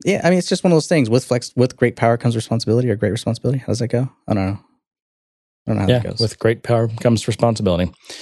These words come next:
Speaker 2: Anyway, all right. Well, um, so what? Have, uh, you know, we, you haven't been on the podcast in three weeks, so tell everyone what you've been up to, John.
Speaker 1: Not, not anything that,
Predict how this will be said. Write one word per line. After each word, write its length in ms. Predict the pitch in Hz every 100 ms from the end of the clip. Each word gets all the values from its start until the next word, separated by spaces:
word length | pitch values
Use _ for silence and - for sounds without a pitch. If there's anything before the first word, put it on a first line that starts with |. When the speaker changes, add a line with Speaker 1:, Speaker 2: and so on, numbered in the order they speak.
| - - - _ _ -
Speaker 2:
Anyway, 260 | 104 90 92
all 120 | 147 139
right. 200 | 113 -
Well, 460 | 156 160 180 214 196 -
um, 760 | 147 156 165 170 170 170 147 - - -
so 240 | - 160 190
what? 220 | 202 190
Have, 140 | 202 -
uh, 200 | 139 -
you 100 | 147
know, 80 | 151
we, 120 | 156
you 160 | 143 151
haven't 180 | 165 156
been 100 | 147
on 160 | 156 160
the 60 |
podcast 420 | - 185 - 95
in 60 | 104
three 140 | 101
weeks, 180 | 92 113
so 80 | 123
tell 160 | 110 135
everyone 240 | 139 143
what 140 | 135 -
you've 80 |
been 80 | 135
up 100 | 135
to, 120 | - 78
John. 320 | 78 87 - _ _ _ _ _ _ _ _ _ _ _ -
Speaker 1:
Not, 260 | 131 196
not 220 | 156 185
anything 340 | 170 220 190 170
that, 160 | 156